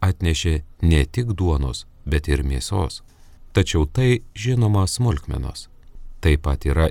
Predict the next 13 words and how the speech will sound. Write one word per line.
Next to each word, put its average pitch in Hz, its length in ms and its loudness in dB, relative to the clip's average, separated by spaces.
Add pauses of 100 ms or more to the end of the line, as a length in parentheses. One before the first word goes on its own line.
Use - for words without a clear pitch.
ir 78 240 2
kitas 92 460 -2
galimas 73 480 0
paaiškinimas, 92 800 0 (260)
kas 95 260 4
buvo 78 300 2
tas 80 280 0
paslaptingasis 87 1120 -2
varnas, - 640 -4 (240)
tarnaujantis 69 800 -2
Dievui 92 540 2 (160)
ir 73 180 -2
pranašui. 65 560 -6